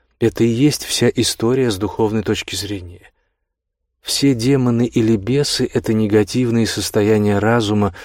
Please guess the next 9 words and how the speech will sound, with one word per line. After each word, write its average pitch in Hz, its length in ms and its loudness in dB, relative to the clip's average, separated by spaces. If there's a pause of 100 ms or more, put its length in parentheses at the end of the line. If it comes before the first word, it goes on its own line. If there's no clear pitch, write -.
которые 107 320 2
сформировались 104 840 0
из-за 101 260 0
того, 113 260 2
что 110 160 -4
творческая 104 640 2
сила 95 320 -2
человека 98 680 -2 (280)
использовалась 120 760 0